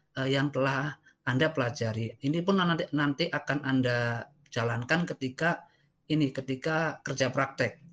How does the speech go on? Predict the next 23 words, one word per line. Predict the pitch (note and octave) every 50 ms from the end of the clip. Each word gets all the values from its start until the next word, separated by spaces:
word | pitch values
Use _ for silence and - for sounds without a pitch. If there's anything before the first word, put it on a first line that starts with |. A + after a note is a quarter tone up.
| - - -
Anda | C3 B2+ D3+ E3 E3+ E3+
melakukan | - D3+ D3 C3 C3+ C3+ - C3
kerja | B2+ - A#2 A2+
praktek, | - B2 A2+ - - - F3 F3+ -
kemudian, | C#3 C3+ C3 B2+ B2 B2+ C3 C#3 C#3 D3 D#3 D3+ - - - - _ _ - -
eh, | - C3 B2 B2 B2 B2
memperoleh | B2+ B2+ B2+ B2+ - C3 B2+ A#2+
sebuah | - B2+ - - A#2+ A#2
data. | A#2+ A#2+ A2 A2 - - D#3 E3
Nah, | D3+ B2
data | A2+ A2+ - A#2 A2+
itu | A2+ - E3+
harus | C#3 B2 -
Anda | - C3+ B2+ B2 B2 A2 - - - B2
olah | A#2+ C3 D3+ D3+
dengan | - B2+ B2 B2 A#2+ A#2 A#2 A#2 A#2+ A#2 - _ _ - - - _ _
cara | - - A#2+ B2+ B2
seperti | - - - B2 B2 - - B2+
apa. | A#2 A2+ - - B2+ C#3+ D#3+ - -
Nah, | A#2+ A#2 A2 G#2+ - _ _ _ _ _ _ _ _ _ _ _ _ _ _ - _ _ _ _ _ _ - -
yang | C3+ C3+ C3+ C3+
kemudian | D3 D3 D#3 C#3 C3 C#3 C#3
saya, | D3+ C#3+ D3 D#3+ D3+ -